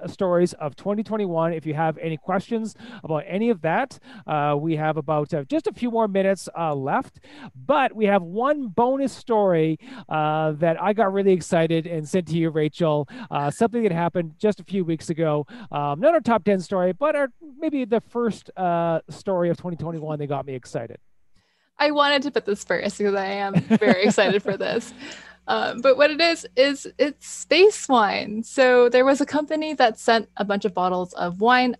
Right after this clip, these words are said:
Speaker 2: up into the I S S to be orbiting, orbiting around the Earth for one year. And so they're just gonna come down, um, soon.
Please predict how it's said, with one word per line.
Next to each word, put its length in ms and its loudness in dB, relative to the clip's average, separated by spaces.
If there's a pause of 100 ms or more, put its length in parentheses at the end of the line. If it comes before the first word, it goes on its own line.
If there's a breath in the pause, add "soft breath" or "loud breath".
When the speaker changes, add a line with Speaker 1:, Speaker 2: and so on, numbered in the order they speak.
Speaker 2:
up 180 0
into 480 -2
the 200 -6
I 140 -4
S 180 -6
S 260 -4
to 100 -14
be 140 -6
orbiting, 480 -6 (100)
orbiting 380 0
around 400 -2
the 260 -6 (100)
Earth 360 -2
for 460 0
one 340 -2 (160)
year. 420 -4 (440 soft breath)
And 100 -2
so 80 2
they're 180 6
just 320 2
gonna 220 2
come 220 0
down, 340 -2 (260 soft breath)
um, 400 -2 (300)
soon. 400 -8